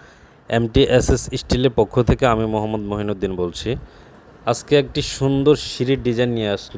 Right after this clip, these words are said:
নিয়ে আসলাম আপনাদের সামনে। সুন্দর একটি সিঁড়ি, যারা সুন্দর সিঁড়ি করতে চান, যে ডিজাইনের মধ্যে সিঁড়ি করবেন,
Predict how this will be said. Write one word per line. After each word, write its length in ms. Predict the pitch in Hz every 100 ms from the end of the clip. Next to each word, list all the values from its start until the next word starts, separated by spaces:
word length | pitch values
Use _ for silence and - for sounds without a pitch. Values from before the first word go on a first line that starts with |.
| - - 113
নিয়ে 160 | 110 107
আসলাম 240 | 104 - 104 95
আপনাদের 280 | 98 95 -
সামনে। 260 | 98 98 117 - - - - - - - -
সুন্দর 280 | 120 123 131 123
একটি 160 | 135 127
সিঁড়ি, 220 | - 120 135 110
যারা 220 | 104 107 107 - - - - -
সুন্দর 260 | 113 113 120 -
সিঁড়ি 200 | 117 117
করতে 240 | 120 - 107 -
চান, 140 | 110 107
যে 60 | 104 98
ডিজাইনের 360 | 98 107 107 110
মধ্যে 180 | 104 104 -
সিঁড়ি 180 | 101 92
করবেন, 280 | 104 95